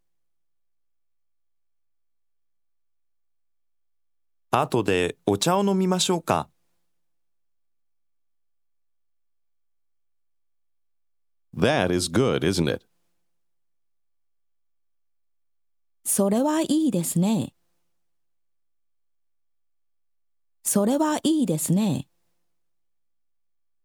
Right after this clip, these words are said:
Speaker 2: Now it's another day. You call Mister Suzuki. Ask,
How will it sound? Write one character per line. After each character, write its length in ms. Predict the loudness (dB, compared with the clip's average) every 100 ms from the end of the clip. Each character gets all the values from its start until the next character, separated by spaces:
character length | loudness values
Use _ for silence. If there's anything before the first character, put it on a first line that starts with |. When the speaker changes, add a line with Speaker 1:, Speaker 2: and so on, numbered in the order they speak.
| _ _ _ _ _ _ _ _ _ _ _ _ _ -2
Speaker 2:
Now 260 | 0 0
it's 160 | -2 0
another 320 | 0 0 0
day. 420 | 0 0 -2 -6 -16 _ _
You 120 | -6 -2
call 280 | 0 2
Mister 260 | 2 0 0
Suzuki. 600 | 0 0 -2 -2 -4 -4 _ _ _ _ _ 0
Ask, 460 | 0 0 -4 -12